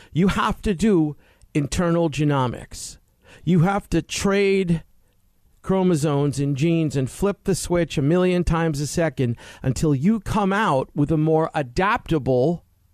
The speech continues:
byproduct. In other words, you have to evolve. And that evolution is proportional to your rate of reproduction. Your evolution via the gene swap,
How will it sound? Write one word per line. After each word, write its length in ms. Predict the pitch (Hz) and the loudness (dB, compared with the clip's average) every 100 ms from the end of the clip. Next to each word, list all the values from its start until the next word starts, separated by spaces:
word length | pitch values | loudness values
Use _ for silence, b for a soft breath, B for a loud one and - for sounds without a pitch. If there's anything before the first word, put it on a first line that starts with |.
| _ _ - - | _ _ -14 -4
byproduct. 800 | 226 226 156 127 107 - - - _ _ _ _ _ | -2 0 0 -2 -2 -8 -18 -18 _ _ _ _ _
In 80 | 226 | -2
other 160 | 247 185 | 0 2
words, 400 | 151 160 190 - B - | 2 0 -2 -10 B -2
you 180 | 190 | 0
have 280 | 240 139 135 | 2 0 -2
to 200 | 196 - | -2 -2
evolve. 600 | 175 214 - 123 76 - - _ _ _ _ B B B | -2 0 0 0 -2 -8 -20 _ _ _ _ B B B
And 120 | - 170 | -4 -2
that 140 | 220 | 0
evolution 560 | 226 190 190 285 - 180 | 2 2 2 2 0 -2
is 100 | - | -4
proportional 640 | 160 - 226 214 175 165 | -6 -2 -2 -2 -2 -2
to 140 | - | 0
your 100 | 156 | 0
rate 240 | 147 165 156 | 2 2 0
of 120 | 135 | 2
reproduction. 720 | 151 - 131 135 110 - - _ _ _ _ _ _ _ _ _ B B - | 0 0 -2 -2 -4 -8 -18 _ _ _ _ _ _ _ _ _ B B -4
Your 200 | 160 - | -2 0
evolution 840 | 170 160 165 285 226 156 139 156 - - | 0 2 4 4 2 0 -2 -4 -8 -2
via 340 | 151 151 147 | 0 2 2
the 120 | 139 | 0
gene 320 | 120 165 180 165 | -2 0 2 0
swap, 520 | - 123 110 113 | 0 0 0 -2